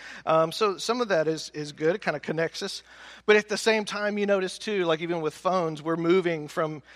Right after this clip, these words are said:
a talking out loud kind of a culture, uh, to, you know, that kind of a voice culture, to short, quick messaging. Um,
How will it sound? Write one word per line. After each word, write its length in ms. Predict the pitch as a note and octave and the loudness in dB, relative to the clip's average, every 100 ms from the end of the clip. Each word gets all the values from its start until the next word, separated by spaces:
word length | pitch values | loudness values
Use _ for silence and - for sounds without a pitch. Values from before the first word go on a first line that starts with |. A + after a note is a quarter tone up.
| - | -6
a 180 | D3 C#3+ | -2 -2
talking 520 | - - D#3 F#3 D#3+ | -2 -4 -4 -4 -6
out 280 | C3+ D#3 C#3+ | 0 0 0
loud 480 | D3 F#3+ F#3 D#3 D3 C#3 _ _ _ - | 2 4 6 4 0 -8 _ _ _ 0
kind 200 | D#3 D3 | 0 2
of 60 | |
a 60 | C3 | -2
culture, 500 | D#3 B2+ - C#3+ D#3+ - - - - | -2 -4 -4 -6 -8 -16 -20 -18 -6
uh, 460 | - D#3 D3 D3 C#3+ - | 0 4 4 2 -2 -6
to, 480 | - F3 D#3+ D#3 D3 _ _ _ - | -2 0 0 -2 -6 _ _ _ -16
you 140 | F#3 F3 | -8 -2
know, 60 | D3+ | 2
that 180 | F#3 - | 0 2
kind 140 | F3 | -2
of 60 | D3+ | -2
a 60 | |
voice 320 | C#3 D#3+ F#3 | -4 -4 -4
culture, 440 | - - C3+ - C#3 | -6 -8 -6 -6 -8
to 280 | - D3+ - | -8 -8 -6
short, 320 | F#3 F3+ - | -4 -4 -4
quick 180 | F3 - _ - | -6 -6 _ -4
messaging. 580 | F#3 - D3+ B2+ A2 C3 - - | -4 -4 -10 -12 -16 -20 -20 -8
Um, 480 | D#3+ D3+ D3 C#3 C3+ | -2 0 0 -2 -8